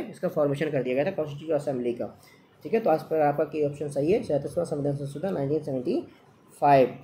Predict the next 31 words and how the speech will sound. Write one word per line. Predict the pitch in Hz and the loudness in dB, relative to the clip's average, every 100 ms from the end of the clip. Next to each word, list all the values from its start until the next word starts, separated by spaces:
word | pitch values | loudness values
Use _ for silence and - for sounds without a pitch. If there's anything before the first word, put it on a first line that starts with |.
| - | -4
चलिए, | 135 143 | -2 -2
अगला | 147 151 | 0 0
question | 147 143 147 | 0 -6 -6
देखते | 147 175 | -2 -2
हैं। | |
हमारा | 160 143 | 0 2
अगला | 135 147 | 2 2
क्वेश्चन | 147 147 151 | 0 -4 -4
है | 139 | -2
कि | 139 160 - - - - - - | -2 -4 -6 -18 -20 -20 -8 -4
प्रधानमंत्री, | 160 165 214 190 147 170 120 - - - | 0 0 2 2 2 0 -2 -6 -16 -6
राष्ट्रपति | 135 180 196 160 147 156 | 4 4 4 -4 -2 -2
एवं | 156 160 156 | 0 0 0
उपराष्ट्रपति | 202 196 151 147 - 139 175 | -2 2 0 0 -6 -4 -2
के | 175 | 0
निर्वाचन | 147 139 139 143 185 | 0 2 2 2 0
की | 156 | 0
न्यायिक | 127 131 180 185 | -2 2 2 2
समीक्षा | 147 143 143 | -2 -2 -2
पर | 175 139 | -2 2
रोक | 151 160 - - - - | 4 4 2 -16 -20 -10
किस | - 294 | -6 -2
संविधान | 196 170 160 | 0 2 2
संशोधन | 160 160 139 151 | 2 0 0 0
के | 147 | 2
द्वारा | 143 139 | 4 4
लगाई | 131 127 123 | 4 4 4
गई | 123 120 | 2 0
थी? | 120 113 - _ _ - - _ - - - - | -4 -8 -12 _ _ -20 -20 _ -20 -20 -18 -2
ठीक | |
है, | 151 | 2